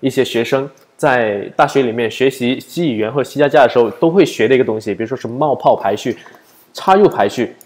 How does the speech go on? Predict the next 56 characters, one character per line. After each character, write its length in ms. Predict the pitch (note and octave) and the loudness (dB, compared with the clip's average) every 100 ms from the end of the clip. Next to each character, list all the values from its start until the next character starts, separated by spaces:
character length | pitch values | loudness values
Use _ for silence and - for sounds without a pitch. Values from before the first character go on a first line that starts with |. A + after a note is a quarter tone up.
| _ | _
快 180 | - D#3 | -4 -2
速 140 | D#3+ | -2
排 180 | B2 G2 | -4 -6
序， 180 | G2 - _ _ _ _ _ | -8 -10 _ _ _ _ _
对 100 | A2+ | -12
吧？ 140 | G2 F2+ _ _ | -10 -12 _ _
但 120 | - | -4
是 100 | A3+ | -2
很 180 | - C3+ | -2 -2
多 80 | C3 | 0
人 60 | F3+ | 2
都 60 | |
没 100 | F#3 | 2
学 200 | G3 F3+ | 2 2
懂， 160 | G3 - - - | 2 0 -6 -6
为 80 | E3 | -2
什 160 | D3+ B2+ | 0 -2
么 100 | G#2 | -2
呢？ 80 | A2 | -2
因 140 | C#3 | 0
为 80 | D#3+ | 0
大 200 | E3+ D3+ | 0 -2
学 140 | B2 | 0
的 80 | A#2+ | -2
课， 300 | A#2 C3 G#2 - _ _ _ _ _ | -2 -2 -4 -8 _ _ _ _ _
呃， 160 | B2 A2+ | 0 2
有 180 | B2+ A#2 | 2 2
些 120 | F3 | 2
学 140 | D3 | 2
校 220 | B2 C3+ | 2 2
可 180 | - A#2+ | 0 -6
能 160 | G#2 B2 | -6 -2
会 320 | D#3 B2 - - - | 0 0 0 -16 -4
稍 160 | E3 | 2
微 120 | F3 | 4
有 40 | E3 | 2
点 160 | D#3 | 0
水， 240 | E3+ - - _ | -4 -8 -10 _
对 120 | G#2+ | -4
吧？ 120 | G2 - | -4 -6
很 100 | A2 | 0
多 100 | D3 | 2
人 120 | D#3+ | 2
都 80 | E3+ | 2
是， 200 | F3 - - _ _ _ _ - | 2 0 -8 _ _ _ _ 2
呃， 520 | C3+ C#3 C#3 C#3 C#3 - - - _ | 4 6 6 4 2 -6 -20 -20 _
学 180 | - - | -6 2
着 80 | G3 | 4
学 160 | G#3 F3 | 4 4
着 140 | E3+ | 4
就 80 | F#3 | 6
过 180 | G#3+ G#3 | 6 6
去 200 | - A#2 | 4 0
了， 180 | F2+ - _ _ _ | 0 -6 _ _ _
对 100 | - | -14
吧？ 300 | G2+ G2+ F#2+ | -8 -8 -8